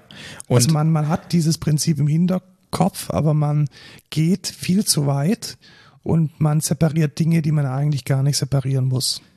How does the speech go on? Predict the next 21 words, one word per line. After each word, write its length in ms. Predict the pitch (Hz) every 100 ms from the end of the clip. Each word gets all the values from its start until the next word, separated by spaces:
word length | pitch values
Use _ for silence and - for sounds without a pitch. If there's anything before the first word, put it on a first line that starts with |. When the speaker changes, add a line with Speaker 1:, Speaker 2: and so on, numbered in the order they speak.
| -
Speaker 1:
Richtig. 560 | 120 123 - 101 - - _ -
Und 500 | 120 113 113 117 - -
das 220 | 113 -
Problem 720 | - 120 107 110 110 135 156 -
ist, 180 | 131 -
glaube 320 | 120 120 127
ich, 180 | 123 -
auch, 400 | 110 117 117 - - - - -
wenn 440 | 107 113 113 110 -
ich, 600 | 113 110 - - - - _ _ _ -
wenn, 340 | 131 127 131 -
ich 140 | 120
könnte 320 | 143 156 156
ein-, 240 | 120 123 113 -
auch 120 | 123
einfach 340 | 120 127 120
sagen, 640 | - 113 110 135 107 117 139 - - - - -
ich 160 | 120
pack 200 | - 127
das 160 | 127 -
jetzt 280 | 120 -